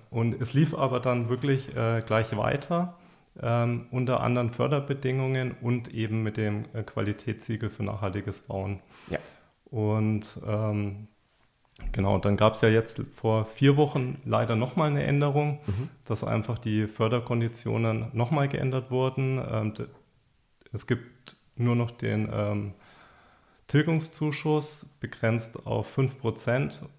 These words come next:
Speaker 1: äh, auch nicht mehr auf hundertfünfzig, sondern nur noch auf hundertzwanzigtausend Euro.
Speaker 2: Mhm.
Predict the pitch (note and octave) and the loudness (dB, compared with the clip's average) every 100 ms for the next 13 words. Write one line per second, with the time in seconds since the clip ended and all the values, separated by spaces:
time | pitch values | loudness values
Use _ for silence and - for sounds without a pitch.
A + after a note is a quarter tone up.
0 | _ _ A2+ A2 - A#2+ A#2+ A#2 G#2 G#2+ | _ _ -4 -2 -2 -4 0 0 0 -2
1 | A#2+ A2 G#2+ C#3+ C#3 - D3 C#3 - A2+ | 0 0 2 0 -2 -2 -2 -2 -2 0
2 | A2+ A2+ A2+ A2 - G#2+ G2+ - C3+ D3+ | 0 0 -2 -6 -4 -2 -2 -2 -2 -2
3 | C#3+ C#3+ C#3 C#3 C3+ C3 C3 C3+ C3 - | -4 -4 -4 -6 -4 -4 -2 -4 -4 -12
4 | - G#2+ B2 | -6 -4 -4